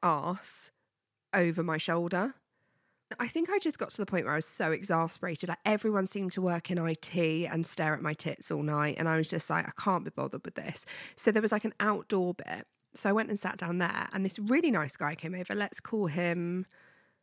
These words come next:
Mark. He came over and sat with us and said, "Do you mind if we, if we just sit with you?" And I was like, "Yeah, sure." Anyway, so we had, like, this blanket over us, and he said, "Oh, I'm with, I'm with my friend. I'll bring him over." Wow.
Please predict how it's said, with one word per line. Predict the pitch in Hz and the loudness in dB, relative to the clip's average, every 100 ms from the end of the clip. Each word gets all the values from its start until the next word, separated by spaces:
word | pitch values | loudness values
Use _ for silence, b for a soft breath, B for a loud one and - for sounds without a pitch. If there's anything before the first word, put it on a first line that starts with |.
| b _ - | b _ -2
Mark. | 185 160 170 - - - - | 2 4 2 -2 -8 -20 -6
He | 190 226 | 2 2
came | 196 196 | 4 2
over | 165 160 139 220 247 - | 4 2 2 0 0 2
and | 175 180 180 185 - - | 2 2 2 0 -2 -8
sat | - 190 185 | -2 0 0
with | 175 | -2
us | 170 | -2
and | 196 | -2
said, | 180 | -4
"Do | 165 | -2
you | 208 | 0
mind | 190 180 | 2 0
if | - | 0
we, | 170 170 180 - | -2 -2 -4 -4
if | 185 - | -4 0
we | 190 | 0
just | 170 - | 0 0
sit | 254 | 0
with | 202 | 0
you?" | 139 | 0
And | 127 | -2
I | 185 | -2
was | 247 | -2
like, | 240 | 0
"Yeah, | 330 | 2
sure." | 202 202 180 - B B B B - | 2 0 -2 -8 B B B B 2
Anyway, | 233 196 | 4 6
so | 180 214 | 4 0
we | |
had, | 226 233 | 0 -2
like, | 190 | -4
this | 190 | 0
blanket | 190 185 180 180 | 0 0 -2 -6
over | 175 - | -6 -6
us, | 190 | -6
and | 185 | -6
he | 190 | -6
said, | - | 2
"Oh, | 262 | 4
I'm | 240 | 6
with, | 233 - | 4 4
I'm | 208 208 | 2 2
with | - | 0
my | 165 | -4
friend. | - 285 247 175 185 180 - | 4 4 4 0 -8 -4 -2
I'll | |
bring | 190 180 | 0 0
him | 190 | 2
over." | 190 185 - 180 - - | 2 0 -4 -10 -12 -12
Wow. | 196 160 135 156 | -6 -4 -6 -8